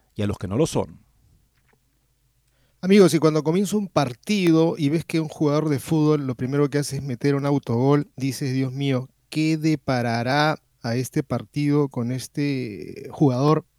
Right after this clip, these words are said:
Speaker 2: tan fallido?". Y lo digo esto porque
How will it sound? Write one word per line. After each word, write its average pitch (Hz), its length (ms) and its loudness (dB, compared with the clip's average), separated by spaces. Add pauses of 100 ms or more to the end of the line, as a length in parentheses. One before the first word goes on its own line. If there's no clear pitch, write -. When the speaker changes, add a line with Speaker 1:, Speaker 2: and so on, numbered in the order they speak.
(420)
Speaker 2:
tan 151 360 -6
fallido?". 135 600 -2 (580)
Y 151 100 -4
lo 156 140 2
digo 277 220 2
esto 208 280 2
porque 143 580 -6